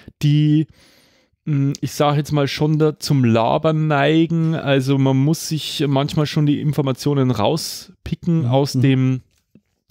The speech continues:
Speaker 1: äh, aus diesen ganzen, äh, wie sagt man, aus diesen ganzen Anekdoten aus dem Filmbusiness.
Speaker 2: Mhm.
Speaker 1: Äh,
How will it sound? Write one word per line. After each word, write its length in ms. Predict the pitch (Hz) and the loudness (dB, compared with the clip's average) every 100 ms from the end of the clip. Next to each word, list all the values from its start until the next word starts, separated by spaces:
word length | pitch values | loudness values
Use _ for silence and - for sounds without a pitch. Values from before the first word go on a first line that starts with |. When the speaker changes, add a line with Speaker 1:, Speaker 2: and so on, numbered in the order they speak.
| - - | -18 -2
Speaker 1:
äh, 80 | |
aus 320 | 120 113 120 - | 0 0 -2 -2
diesen 180 | 139 | -2
ganzen, 480 | 131 127 127 127 120 - - - _ _ _ _ _ _ _ _ | 0 -2 -2 -2 -2 -4 -20 -20 _ _ _ _ _ _ _ _
äh, 440 | 127 120 113 113 113 - - - - | 0 2 2 0 -2 -8 -14 -20 -18
wie 60 | 123 | -8
sagt 160 | 131 | -6
man, 80 | 131 | -4
aus 120 | 117 - | -6 -6
diesen 180 | 127 123 | -4 -2
ganzen 220 | 117 127 | -4 -2
Anekdoten 600 | 127 120 - 123 139 123 | -2 -2 -2 -2 -2 -4
aus 160 | 113 - | -4 -4
dem 280 | 117 113 107 | -6 -6 -2
Filmbusiness. 880 | 127 123 113 110 104 104 98 - | -2 0 -2 -4 -4 -10 -10 -6
Speaker 2:
Mhm. 200 | 131 120 | -2 -2
Speaker 1:
Äh, 260 | 135 117 | -2 -4